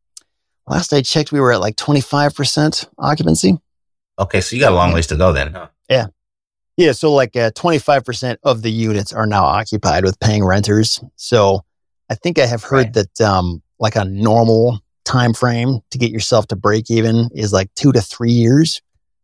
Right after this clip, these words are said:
Speaker 1: Three years would be kinda long, but, you know, not terribly unusual. And I think
Speaker 2: Mm-hmm.
Speaker 1: if we had opened up a year prior when storage was still on fire, it would probably be a lot further.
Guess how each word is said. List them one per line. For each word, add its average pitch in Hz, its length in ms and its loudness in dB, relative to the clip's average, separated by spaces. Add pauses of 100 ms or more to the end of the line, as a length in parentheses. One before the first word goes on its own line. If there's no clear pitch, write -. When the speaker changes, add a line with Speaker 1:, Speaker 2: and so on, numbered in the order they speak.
Speaker 1:
Three 120 160 2
years 107 160 2
would 104 100 -2
be 104 80 -2
kinda 104 360 0 (120)
long, 104 400 0
but, 98 160 0
you 113 60 -8
know, 92 280 -4
not 104 280 0 (280)
terribly 98 440 0
unusual. 104 580 0 (420)
And - 120 0
I - 60 2
think 156 280 0 (220)
Speaker 2:
Mm-hmm. 85 240 -18 (100)
Speaker 1:
if 123 160 -4 (160)
we 151 160 4
had 131 160 2
opened 127 360 -2
up 120 140 2
a 110 80 -8
year 120 260 -2
prior 131 440 0
when 143 140 0
storage 143 400 2
was 131 140 -4
still 139 200 0
on 110 160 -2
fire, 160 640 -2 (240)
it - 40 -12
would 120 140 -6
probably 113 240 0
be 107 100 -2
a 104 40 4
lot 98 180 2
further. 110 320 0